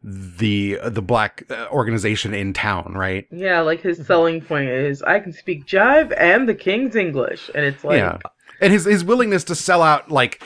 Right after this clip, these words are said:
Speaker 1: you know, what th-, everyone in town views as his people, right?
Speaker 2: Mm-hmm.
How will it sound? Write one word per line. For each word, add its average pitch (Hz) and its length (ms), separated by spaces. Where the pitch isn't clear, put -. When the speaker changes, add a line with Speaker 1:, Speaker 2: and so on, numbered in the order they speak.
Speaker 1:
you 147 120
know, 110 140
what 120 320
th-, 117 300
everyone 139 400
in 127 220
town 127 340
views 117 300
as 117 100
his 127 140
people, 98 500
right? 107 300
Speaker 2:
Mm-hmm. 143 640